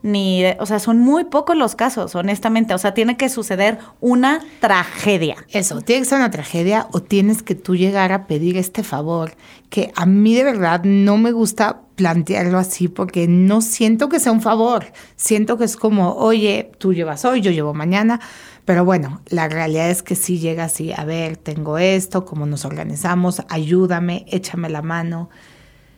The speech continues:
Speaker 2: Y sí es, o sea, creo que como mamá es, bueno, por un lado es difícil, porque pues sí cargas una responsabilidad mucho más intensa, pero también por otro lado, tú tienes este,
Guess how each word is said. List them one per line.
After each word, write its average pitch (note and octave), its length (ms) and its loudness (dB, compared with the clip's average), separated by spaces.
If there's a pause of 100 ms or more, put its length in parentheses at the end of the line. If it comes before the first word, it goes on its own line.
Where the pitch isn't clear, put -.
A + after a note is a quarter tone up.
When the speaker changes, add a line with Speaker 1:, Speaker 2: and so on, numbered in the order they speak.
(180)
Speaker 2:
Y A3+ 140 2
sí D#4 280 2
es, D#4 480 -2 (320)
o A#3+ 140 -2
sea, B3+ 360 0 (100)
creo C4 200 0
que E4+ 140 -2
como A3+ 260 2
mamá F3 460 0
es, F3+ 480 0 (160)
bueno, C4+ 220 0
por F4 120 2
un G#4+ 160 4
lado A#3+ 300 2
es F3 160 -2
difícil, F#3 720 -4 (280)
porque F#3 260 0
pues F#3 220 2
sí - 360 0
cargas G#3 480 0
una F#3 160 2
responsabilidad D3+ 1080 -4 (200)
mucho F#3+ 540 2
más F3+ 220 0
intensa, D3+ 600 -4 (520)
pero A#3+ 200 -2
también C4+ 360 4
por E4 180 0
otro A#3+ 320 2
lado, F#3 840 2 (840)
tú G3+ 140 -6
tienes G#3 500 2
este, F3 800 0